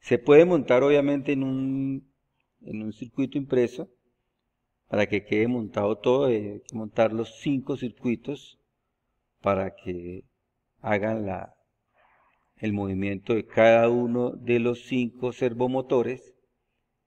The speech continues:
de tal manera que logramos el movimiento de la mano.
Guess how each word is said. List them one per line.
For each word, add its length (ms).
de 100
tal 160
manera 300
que 160
logramos 440
el 140
movimiento 880
de 720
la 300
mano. 260